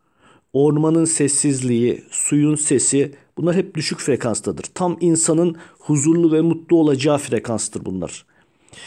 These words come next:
İnsan doğa ile zaman geçirdikçe, kendisini doğaya bıraktıkça doğaya uyumlanır.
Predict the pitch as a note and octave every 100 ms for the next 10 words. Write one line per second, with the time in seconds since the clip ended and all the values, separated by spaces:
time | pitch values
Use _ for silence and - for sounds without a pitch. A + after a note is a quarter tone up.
0 | - - C3 D3 - F#3+ G3 F3+ F3+ G3
1 | F#3+ D#3+ E3 - - _ - G2+ C#3 D#3+
2 | D#3+ D#3+ D#3+ F#3+ F3 F#3 - D3+ C3+ -
3 | C#3+ C#3 C#3+ D3+ D3+ C#3 C#3 C#3+ D3 C#3
4 | C#3+ C#3+ - F3 - E3 - - - -
5 | - B2 C#3+ D#3 F#3 F3+ E3 C#3 D3+ D#3
6 | C#3+ C#3+ - - -